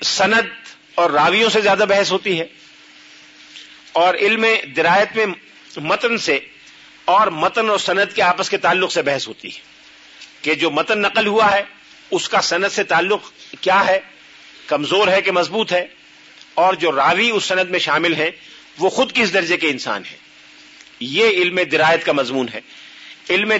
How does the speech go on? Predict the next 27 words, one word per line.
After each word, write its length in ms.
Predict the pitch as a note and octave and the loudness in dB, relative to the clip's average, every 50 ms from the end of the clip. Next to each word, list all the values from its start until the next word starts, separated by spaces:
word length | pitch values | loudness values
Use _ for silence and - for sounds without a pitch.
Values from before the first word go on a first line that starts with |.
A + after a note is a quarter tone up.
| D#3 | 0
درایت 420 | E3 E3 E3 E3+ G3 G#3+ G#3+ - - | 0 2 2 4 4 2 0 0 0
کو 120 | A3 G#3+ | 0 2
علم 200 | G3 F#3 F3+ G3 | 2 2 0 0
اصول 300 | G3+ F3+ D#3+ - E3+ F3 E3+ | 0 0 0 0 0 0 0
حدیث 300 | D#3+ D#3 C#3 G3 F#3 D#3+ | 0 0 0 -2 -2 -2
بھی 80 | G3 G3+ | -2 -2
کہتے 300 | F#3+ F3+ E3+ - A#3 G3+ | 0 0 0 0 0 0
ہیں۔ 140 | F3 E3+ D#3+ - - - - - - - - - - - - - - - - - - - | 0 -2 -4 -8 -14 -20 -20 -20 -20 -20 -20 -20 -20 -20 -20 -20 -20 -20 -20 -14 -6 -4
علم 200 | E3 E3+ F#3 G3+ | -4 -2 0 0
اصول 340 | G3 F3+ E3 - - F#3+ G3+ | 0 0 0 0 0 0 2
حدیث 420 | G3 E3+ E3+ D#3+ F3+ A#3 B3 A#3 - - - - - _ _ _ - - - - - - - - - - - | 2 2 0 0 0 -2 -2 -2 -4 -6 -8 -10 -14 _ _ _ -20 -20 -20 -20 -20 -20 -20 -20 -20 -12 -6
میں 120 | F3 G3+ | -4 -2
یوں 180 | F3+ D#3+ E3+ G3 | 0 0 0 0
تو 100 | - A3 | 2 2
اور 160 | G#3 G#3+ B3 B3 | 4 4 4 2
بہت 180 | A#3 A3 G#3+ | 2 0 0
سے 100 | - - | 0 0
معاملات 380 | G#3 G3 F#3 F#3+ G3 F#3+ F#3 F3 | 0 2 2 2 4 2 2 2
سے 80 | - E3 | 0 0
بحث 260 | D3+ D#3 D3 C3+ B2+ | 0 0 -2 -2 -4
ہوتی 260 | B2 - - C3 B2 | -8 -8 -8 -10 -10
ہے، 80 | C3+ - - - - - - - - - | -10 -14 -16 -20 -20 -20 -20 -20 -14 -8
لیکن 280 | D3 D#3+ F3 F#3+ G3+ G3 | -4 -4 -2 -2 -2 -2
جو 160 | D#3+ E3+ D#3+ | 0 -2 -2
زیادہ 380 | - - F3+ G3 A3+ A3+ C4 | -2 0 2 2 2 2 2
مسائل 480 | B3+ G#3 F#3+ - F3+ F3 F#3 F#3+ G3 F3 | 2 0 0 0 2 2 4 4 2 2
علم 220 | E3+ E3+ E3+ F3+ | 0 -2 -2 0